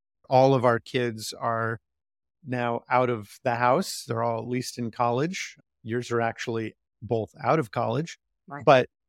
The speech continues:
Speaker 1: it's a little bit different. But just in terms of work, I think, you know, partly because of what we do at Colby Corp, 'cause we are all about this. We talk about it. We think about it all the time.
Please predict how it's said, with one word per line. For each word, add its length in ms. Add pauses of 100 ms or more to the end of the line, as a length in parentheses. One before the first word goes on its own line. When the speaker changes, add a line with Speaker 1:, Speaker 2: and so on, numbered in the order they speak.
(160)
Speaker 1:
it's 180
a 40
little 220
bit 160
different. 280
But 140
just 300
in 180
terms 280
of 100
work, 480 (600)
I 80
think, 320
you 180
know, 280
partly 440
because 400
of 100
what 340
we 300
do 420
at 160
Colby 320
Corp, 420
'cause 180
we 140
are 220
all 240
about 260
this. 220
We 180
talk 340
about 240
it. 80
We 140
think 280
about 240
it 160
all 160
the 100
time. 440